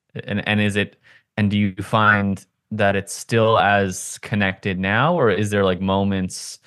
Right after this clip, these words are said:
you know, w-, was that moment just, like, it was really strong? Like, how are you,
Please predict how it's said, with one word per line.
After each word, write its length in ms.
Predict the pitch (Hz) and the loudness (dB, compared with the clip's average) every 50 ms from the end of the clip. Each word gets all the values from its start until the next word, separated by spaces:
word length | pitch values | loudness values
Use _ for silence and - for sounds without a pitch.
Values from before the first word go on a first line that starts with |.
| - - - _ _ _ _ | -20 -20 -20 _ _ _ _
you 100 | - 104 | -6 -6
know, 220 | 98 95 90 90 87 | -4 -4 -2 -4 -4
w-, 220 | - - 101 101 - | -6 -6 -8 -6 -4
was 160 | 107 104 98 | -4 -2 0
that 160 | 104 98 90 | 0 2 2
moment 320 | 101 98 98 98 95 95 | 2 0 0 0 -2 -2
just, 160 | 95 92 - - | -4 -6 -4 -4
like, 140 | 95 87 | -4 -4
it 60 | 90 95 | -4 -6
was 180 | 92 87 90 | -8 -8 -8
really 260 | 92 101 101 98 98 | -8 -6 -6 -6 -6
strong? 640 | 92 - - - 101 98 98 95 92 92 92 90 90 - - | -6 -8 -8 -4 -2 0 0 0 -2 -4 -6 -8 -8 -10 -10
Like, 220 | 98 101 95 - | -8 -8 -8 -8
how 240 | - - - 101 101 | -8 -4 -2 0 0
are 40 | 104 | 0
you, 160 | 101 101 98 | -2 -6 -8